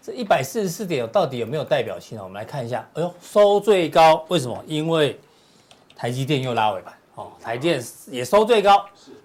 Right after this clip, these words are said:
那待会呢，V 哥会针对大盘还有相关今天强势，强势的A I股，跟大家做一个解析哦。那我看一下大盘今天呢，这个成交量会不会是个问题呀？哦，这成交量有点少哎。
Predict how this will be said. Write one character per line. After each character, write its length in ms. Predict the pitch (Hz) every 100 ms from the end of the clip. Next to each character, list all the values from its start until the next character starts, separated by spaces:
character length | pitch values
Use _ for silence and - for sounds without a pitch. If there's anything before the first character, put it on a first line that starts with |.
| _
那 100 | -
待 180 | 175 208
会 100 | 185
呢， 160 | 143 143
V 200 | 175 180
哥 160 | 185
会 120 | 180 170
针 180 | 170 165
对 120 | 156
大 160 | 156 139
盘 220 | 110 101
还 120 | 120
有 80 | 107
相 280 | - 151 147
关 240 | 147 139
今 220 | 156 151
天 160 | 147 143
强 240 | 143 113
势， 220 | 123 139 131 _ _ -
强 260 | - 151
势 240 | 165 220 175
的 220 | 147 139
A 100 | 156
I 140 | 156
股， 220 | 151 110 104
跟 320 | - 147 175
大 160 | - 151
家 100 | 147
做 220 | 160 139
一 40 |
个 100 | 131
解 240 | 113 110 95
析 240 | - 123
哦。 60 | 101 - - - _
那 100 | 262
我 60 | 214
看 180 | 247
一 40 | 208
下 120 | 226
大 220 | 226 226
盘 220 | 170 165
今 180 | 160 208
天 240 | 202 208 202
呢， 180 | 202 - - - _ _ _
这 120 | -
个 100 | 254
成 240 | - 175 180
交 160 | 226
量 180 | 233 208
会 160 | 165 220
不 160 | 165
会 80 | 175
是 160 | 175 175
个 540 | - 139 117 104 98 - _ _ _ _ _ _
问 240 | 262 180
题 160 | 123 98
呀？ 260 | 113 104 -
哦， 120 | 160
这 80 | 143
成 160 | - 151
交 100 | 170
量 80 | 147
有 60 |
点 140 | 131 131
少 380 | - 110 85
哎。 80 | -